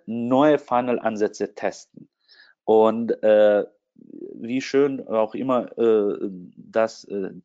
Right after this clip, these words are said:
Kollege Kratz dann auch, äh, darstellt, ist zum Beispiel, äh, Google ist nicht die einzige Suchmaschine.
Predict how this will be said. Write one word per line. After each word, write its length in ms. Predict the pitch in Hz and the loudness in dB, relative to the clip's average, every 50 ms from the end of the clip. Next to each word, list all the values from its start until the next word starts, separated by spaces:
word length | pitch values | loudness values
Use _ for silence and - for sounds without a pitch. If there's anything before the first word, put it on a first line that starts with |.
| _ _ | _ _
Kollege 460 | - - 107 110 110 107 110 104 - | -4 -2 0 0 0 0 -2 -4 -6
Kratz 540 | - - 107 127 135 135 - - - - 98 | -6 -4 -2 -2 -2 -2 -6 -12 -16 -8 -2
dann 220 | 104 107 101 98 - | -2 -2 -2 -2 -4
auch, 320 | 104 98 95 95 - - - - - | -2 -2 0 -2 -2 -6 -14 -14 -10
äh, 340 | 98 95 95 90 85 82 - - | -8 -6 -6 -6 -6 -8 -10 -14
darstellt, 720 | 104 101 107 98 107 127 135 - - 151 147 147 143 135 - | -4 -2 0 2 2 2 0 0 2 2 4 4 4 2 0
ist 320 | - 117 127 123 123 - | 0 0 0 0 -2 -6
zum 140 | - 117 113 | -8 -2 2
Beispiel, 500 | 110 113 120 123 - - 123 117 117 117 - - - - - _ _ _ | 4 4 4 2 0 0 0 0 0 0 -6 -14 -20 -20 -20 _ _ _
äh, 160 | - 117 120 | 2 2 2
Google 380 | 120 117 120 120 117 113 123 123 | 2 2 0 0 2 2 0 0
ist 260 | - 120 117 - - | 0 -2 -4 -4 -6
nicht 260 | 123 143 151 - - - | -8 -8 -8 -8 -8 -8
die 120 | 104 - | -6 -4
einzige 460 | 98 160 180 180 - - 151 123 113 | -2 -4 -4 -4 -8 -10 -4 -2 -2
Suchmaschine. 920 | 104 110 113 107 - - 95 98 90 - - 98 90 90 - - - - | 0 0 -2 -2 -2 -4 -6 -6 -6 -6 -8 -8 -10 -10 -10 -10 -14 -14